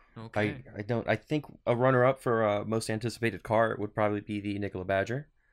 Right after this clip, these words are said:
Speaker 1: Well, can't, can't,
Speaker 2: <laughs>
Speaker 1: can't start twenty twenty-one without clowning on the Nikola Badger.
Speaker 2: <laughs>
Speaker 1: Um,
Speaker 2: Most anticipated manufacturer runner-up, Nikola Motor.
Speaker 1: Uh, most anticipated, uh, vehicle, um, the Nikola Tre.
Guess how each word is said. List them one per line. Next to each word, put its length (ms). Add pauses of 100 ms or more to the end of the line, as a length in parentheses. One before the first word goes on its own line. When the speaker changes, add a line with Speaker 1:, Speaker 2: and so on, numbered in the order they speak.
(1400)
Speaker 1:
Well, 280
can't, 200 (280)
can't, 260 (320)
Speaker 2:
<laughs> 380
Speaker 1:
can't 200
start 240
twenty 240
twenty-one 480
without 280
clowning 340
on 80
the 60
Nikola 320
Badger. 420 (540)
Speaker 2:
<laughs> 340 (960)
Speaker 1:
Um, 400 (540)
Speaker 2:
Most 280
anticipated 520
manufacturer 640
runner-up, 460
Nikola 320
Motor. 340 (1600)
Speaker 1:
Uh, 840
most 240
anticipated, 800
uh, 420
vehicle, 500
um, 300
the 80
Nikola 300
Tre. 280